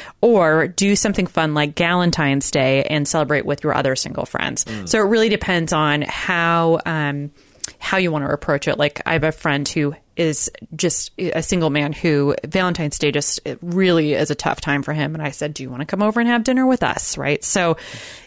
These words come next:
Speaker 1: I think trying to figure out a way to, to really, like, cope with it in a way that works for yourself. Is it spending time with friends? Is it pretending it's not happening? Or is it,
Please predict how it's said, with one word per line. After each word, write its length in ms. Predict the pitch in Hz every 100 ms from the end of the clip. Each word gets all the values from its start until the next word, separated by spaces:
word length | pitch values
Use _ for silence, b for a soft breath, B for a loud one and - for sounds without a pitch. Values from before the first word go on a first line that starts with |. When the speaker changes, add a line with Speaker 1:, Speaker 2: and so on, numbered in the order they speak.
| -
Speaker 1:
I 80 | 202
think 360 | - 202 -
trying 200 | - 226
to 80 | 214
figure 200 | 208 175
out 120 | 170 160
a 40 |
way 240 | 147 151 151
to, 180 | -
to 340 | 151 - - 156
really, 420 | 143 151 143 139
like, 300 | - 143 -
cope 320 | - 185 165 160
with 160 | 151
it 200 | 147 147
in 100 | -
a 40 | 160
way 120 | 147
that 100 | -
works 240 | - -
for 140 | - 151
yourself. 480 | - - 143 151 -
Is 160 | 160
it 220 | 151 - -
spending 280 | - 156
time 280 | 151 156 143
with 160 | 147 -
friends? 480 | - 139 131 151 -
Is 160 | 156
it 260 | 147 - _
pretending 420 | 175 - 147 143
it's 140 | 147
not 140 | 147 135
happening? 420 | 135 127 131 131
Or 200 | - 135
is 200 | - 147
it, 220 | 151 135